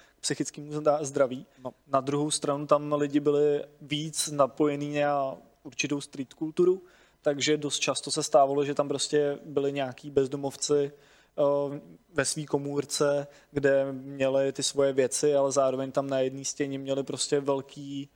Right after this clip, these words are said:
Speaker 1: logo Wu-Tangu nebo nějaký svůj jiný rapový crew, kterou rádi poslouchali a měli tam z toho takový oltářík a chtěli jakoby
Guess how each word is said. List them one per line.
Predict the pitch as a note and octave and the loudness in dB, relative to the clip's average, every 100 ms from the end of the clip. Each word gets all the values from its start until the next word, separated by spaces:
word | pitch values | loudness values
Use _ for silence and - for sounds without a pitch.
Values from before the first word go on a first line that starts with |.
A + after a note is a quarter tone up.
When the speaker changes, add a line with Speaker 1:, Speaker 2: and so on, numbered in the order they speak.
| _ _ | _ _
Speaker 1:
logo | D3+ C#3 C3+ C#3+ C#3 C#3 C#3 C3+ C#3 C#3 C#3+ F#3 - _ - - | 0 0 0 0 2 2 0 -2 -4 -6 -10 -12 -18 _ -20 -14
Wu-Tangu | F3+ C#3+ C3+ D3 D3 C#3+ D3 | -10 -4 4 4 2 -4 0
nebo | D3 C#3 C#3+ | 2 0 0
nějaký | C#3 C3 D3 | -4 -6 -8
svůj | - C#3 | -4 -2
jiný | C#3 C#3 D3 | -2 0 2
rapový | C#3 C3+ D3 D3 | 2 2 -2 0
crew, | D#3+ C#3 | 2 2
kterou | C3 D3+ D3 | 2 2 4
rádi | D3 C3+ | 2 2
poslouchali | C#3+ C#3+ - C#3 - C#3+ | -4 -8 -6 -4 0 2
a | C#3+ | 2
měli | C#3 C#3 | -2 -4
tam | C#3+ | -2
z | - | 0
toho | D3+ | 0
takový | C3+ D#3 D#3 | 2 0 0
oltářík | C#3+ D3 C#3 C3 C#3+ _ _ - | 0 2 2 0 -8 _ _ -6
a | D#3 | -6
chtěli | - - D3+ D3+ | -4 0 2 2
jakoby | D3 D3 D3 C#3+ | 0 4 4 2